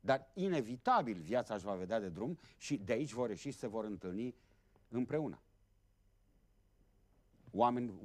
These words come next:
față în față. După cum, uh, oameni care s-au cunoscut prin internet, uh, nu anul ăsta, acum doi ani, la Cluj, uh, s-au cunoscut prin internet și la internet, au făcut, uh, revelionul la internet cafe. Din locuri diferite, au, au vrut să se vadă și ei față în față, că nu exista videochat pe vremea aia.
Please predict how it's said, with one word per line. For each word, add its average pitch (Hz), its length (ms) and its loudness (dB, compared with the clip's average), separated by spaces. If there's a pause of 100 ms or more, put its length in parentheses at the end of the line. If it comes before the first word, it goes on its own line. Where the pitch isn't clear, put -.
(280)
față 139 320 0
în 147 60 -2
față. - 340 -4 (380)
După 113 240 0
cum, 127 260 2
uh, 101 260 -2
oameni 120 260 -2
care 113 140 -2
s-au 104 160 -4
cunoscut 104 380 -6
prin 107 180 -2
internet, 95 480 -2
uh, - 720 -6
nu 110 200 0
anul 120 220 4
ăsta, 82 280 -6 (140)
acum 113 420 2
doi 131 200 4
ani, 135 300 0
la 101 220 0
Cluj, 156 400 -2 (300)
uh, 120 180 0
s-au 127 200 0
cunoscut 120 360 0
prin 139 120 0
internet 104 400 0 (180)
și - 160 -2
la 156 100 6
internet, 143 340 2
au 156 100 -2
făcut, 160 340 -2
uh, 147 200 4
revelionul 127 480 2
la 170 100 2
internet 160 400 0
cafe. 170 340 0 (420)
Din 135 180 2
locuri 147 320 0
diferite, 127 400 -4
au, 156 300 0
au 147 60 0
vrut 185 140 0
să 156 60 -10
se 202 80 0
vadă 208 200 2
și 190 140 -4
ei 180 60 2
față 139 280 0
în 143 60 -2
față, 127 220 0
că 117 80 -6
nu 143 80 2
exista 147 220 2
videochat 107 580 0
pe 90 100 -8
vremea 78 300 -6
aia. 64 120 -16